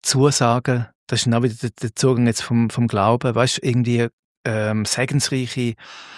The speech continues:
Zusagen, so, ähm, wo, wo ich dann wirklich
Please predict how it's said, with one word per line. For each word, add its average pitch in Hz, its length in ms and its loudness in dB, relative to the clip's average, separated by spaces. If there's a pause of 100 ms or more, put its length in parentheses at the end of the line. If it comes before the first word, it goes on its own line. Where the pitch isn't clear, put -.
(300)
Zusagen, 117 520 2
so, 113 300 0
ähm, 107 400 -2 (240)
wo, 117 220 -4
wo 123 60 0
ich 120 160 0
dann 123 160 2
wirklich - 180 -2